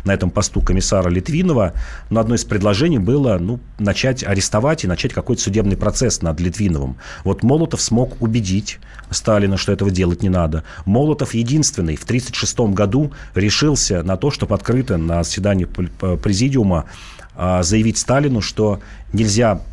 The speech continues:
э, заводить, м, уголовное дело и судить, э, Каменева и Зиновьева, потому что это старые большевики, это очень плохо повлияет на партию.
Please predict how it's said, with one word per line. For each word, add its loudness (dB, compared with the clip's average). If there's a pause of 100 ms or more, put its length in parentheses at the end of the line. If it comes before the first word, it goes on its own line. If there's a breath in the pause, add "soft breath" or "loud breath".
(140)
э, -2
заводить, -2 (280)
м, -4 (240)
уголовное 2
дело 0
и -8
судить, -2
э, -4
Каменева 2
и 2
Зиновьева, 0 (260 loud breath)
потому 0
что -4
это -2
старые 2
большевики, 0
это -2
очень -2
плохо -2
повлияет 0
на 2
партию. -4